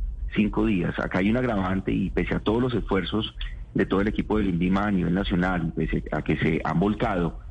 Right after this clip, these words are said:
eh, a, a, a realizar los trámites de manera manual, pues obviamente siguen llegando buques a las diferentes terminales portuarias del país. No se tiene un horizonte claro, eh, eh, de cuándo se va a solucionar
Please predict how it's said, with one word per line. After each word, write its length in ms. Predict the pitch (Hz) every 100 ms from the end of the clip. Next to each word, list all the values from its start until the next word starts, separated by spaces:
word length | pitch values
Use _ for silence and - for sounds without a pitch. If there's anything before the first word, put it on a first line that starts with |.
| - - -
eh, 420 | - 87 85 80 78
a, 640 | 78 73 - 71 71 71 - -
a, 120 | 78
a 40 |
realizar 360 | 82 85 - 85
los 140 | 95
trámites 480 | - 104 104 104 95 -
de 160 | 90 87
manera 280 | 78 76 90
manual, 480 | 98 87 82 80 - - - - -
pues 120 | 104
obviamente 600 | 85 92 101 101 - 107 - -
siguen 240 | 113 120
llegando 320 | 104 85 92
buques 420 | 104 120 120 113 101
a 40 |
las 100 | 87
diferentes 440 | 82 85 80 - -
terminales 420 | 98 80 76 87
portuarias 440 | 95 80 85 85
del 140 | 92 -
país. 320 | 82 95 127 - - - - - -
No 180 | 98 104
se 100 | 117
tiene 180 | 113 104
un 80 | 107
horizonte 440 | 104 92 82 98
claro, 420 | - 104 92 95 95 - -
eh, 480 | 87 82 76 73 73 -
eh, 380 | 76 73 67 -
de 180 | - 85
cuándo 380 | - 107 104 110
se 80 | 110
va 120 | 85
a 40 |
solucionar 560 | 85 98 92 85 80